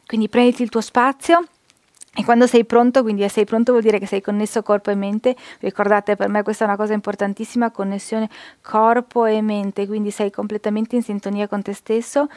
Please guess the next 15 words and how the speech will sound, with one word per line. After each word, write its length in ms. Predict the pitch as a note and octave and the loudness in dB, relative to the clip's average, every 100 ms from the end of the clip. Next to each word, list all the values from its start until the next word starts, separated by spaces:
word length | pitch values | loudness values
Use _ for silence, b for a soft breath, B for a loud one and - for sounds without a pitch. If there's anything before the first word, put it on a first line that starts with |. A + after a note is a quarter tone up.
| B B B B B B B _ _ _ _ | B B B B B B B _ _ _ _
O 100 | A#3 | 0
quando 240 | C4 C#4+ | 2 2
sei 140 | C#4 C4+ | 4 4
completamente 520 | B3+ A#3 A#3+ C4+ D4 | 6 4 4 4 2
disconnesso, 840 | C#4+ B3 C4 B3 B3+ C4 D#4+ D#4 - | -2 0 4 6 4 4 4 4 4
magari 280 | B3 B3+ | 4 4
beviti 260 | C4 C4 C4+ | 4 2 4
un 80 | C#4 | 4
bicchiere 260 | B3 C4 | 6 6
di 140 | C4 A#3 | 4 4
vino 240 | A#3+ B3+ | 4 6
e 60 | C4+ | 4
vai, 520 | G3 F#3+ F#3+ F#3+ F3+ - _ - | 4 2 0 0 -4 -10 _ -8
vai, 300 | G#3 G3+ F#3+ | 0 2 2
scrivi, 640 | - - A#3 B3 G3+ F#3+ | -2 0 4 4 4 -2